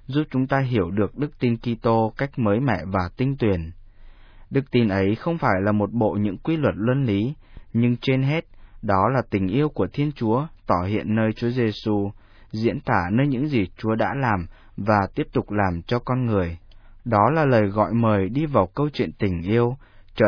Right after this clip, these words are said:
thành trái nho tươi đẹp, tốt lành, cởi mở, sinh ích lợi và hy vọng cho mọi người. Một trái nho khép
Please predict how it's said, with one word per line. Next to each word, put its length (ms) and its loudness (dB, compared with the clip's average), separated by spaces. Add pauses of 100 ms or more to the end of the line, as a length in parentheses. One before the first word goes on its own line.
thành 260 0
trái 240 0
nho 260 2
tươi 180 0
đẹp, 200 0 (280)
tốt 180 -2
lành, 420 -2 (120)
cởi 200 0
mở, 360 -2 (360)
sinh 320 -2
ích 180 -6
lợi 280 0
và 200 0
hy 200 -4
vọng 340 -2
cho 120 -2
mọi 220 -2
người. 400 -2 (800)
Một 180 2 (100)
trái 160 0
nho 240 4
khép 180 -4